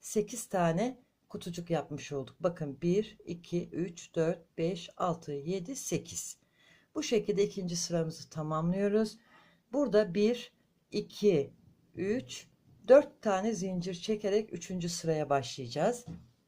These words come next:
Şu kutucukları görüyorsunuz. Buraya bağlantımı yaptım. Hemen yanındaki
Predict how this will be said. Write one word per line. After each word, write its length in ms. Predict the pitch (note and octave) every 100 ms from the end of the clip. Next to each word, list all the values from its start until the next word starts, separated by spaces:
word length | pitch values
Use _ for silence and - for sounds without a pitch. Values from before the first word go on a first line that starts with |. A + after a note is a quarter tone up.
| _ _ _ _ _ _ _ _ _ _
Şu 260 | - D4 -
kutucukları 580 | B3 A3 F#3+ G3+ F#3+
görüyorsunuz. 640 | G#3 F#3+ F#3 E3+ F#3 G#3+ F#3
Buraya 280 | G3+ F#3
bağlantımı 540 | F3+ F3+ F3 E3+ E3+ E3
yaptım. 420 | D#3+ D#3 - A3+
Hemen 380 | E3+ B3+ G#3 A3+
yanındaki 880 | A3 G3 G3+ F#3 F3 E3+ G#3 A#3+